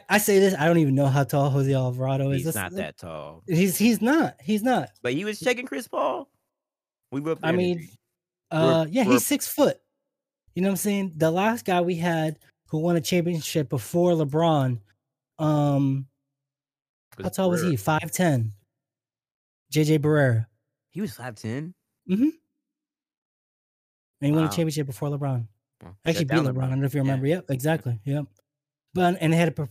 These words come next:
Speaker 1: parade for him in Puerto
Speaker 2: Parade.
Speaker 1: Rico.
Speaker 2: Yep.
Speaker 1: Yep. But, like, I, you know,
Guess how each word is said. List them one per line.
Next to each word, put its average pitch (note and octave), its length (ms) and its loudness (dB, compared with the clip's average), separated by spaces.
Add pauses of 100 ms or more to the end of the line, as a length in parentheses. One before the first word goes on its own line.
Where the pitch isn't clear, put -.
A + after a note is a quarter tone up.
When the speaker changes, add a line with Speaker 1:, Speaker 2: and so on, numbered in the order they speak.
(140)
Speaker 1:
parade F#3 260 2
for C#3+ 120 -6
him A#2+ 100 -2
in A#2 80 -4
Puerto C3+ 260 -2
Speaker 2:
Parade. C#3 40 -6 (180)
Speaker 1:
Rico. A#2 100 -8 (140)
Speaker 2:
Yep. - 200 -16 (420)
Speaker 1:
Yep. D#3+ 220 -2
But, C#3+ 480 2 (840)
like, D#3 360 0 (1500)
I, D#3 240 -6 (460)
you D3 120 -6
know, A#2+ 340 -4